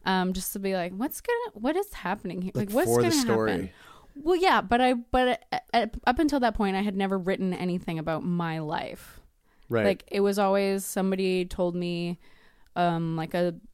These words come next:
Speaker 1: a story that they had experienced, and then I would kind of, that would inspire me, and then whatever I wrote would be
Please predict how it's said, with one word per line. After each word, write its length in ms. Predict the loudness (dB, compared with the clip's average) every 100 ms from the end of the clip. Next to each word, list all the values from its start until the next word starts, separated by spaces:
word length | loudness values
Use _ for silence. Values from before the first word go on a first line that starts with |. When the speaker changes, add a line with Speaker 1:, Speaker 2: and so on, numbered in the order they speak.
| _ _ _ _
Speaker 1:
a 80 | -6
story 480 | -4 0 2 4 2
that 260 | 2 0 2
they 160 | 2 2
had 160 | 0
experienced, 720 | -2 -6 -8 -6 -6 -8 -6
and 120 | -4 -4
then 120 | -2
I 140 | -2
would 200 | -4 -6
kind 240 | -6 -6 -4
of, 120 | -2
that 120 | -4
would 80 | -2
inspire 420 | -4 -4 -4 -4
me, 140 | -4 -6
and 120 | -6
then 140 | -6
whatever 280 | -2 0 2
I 80 | 0
wrote 220 | 0 -2
would 240 | -4 -8 -8
be 380 | -8 -6 -6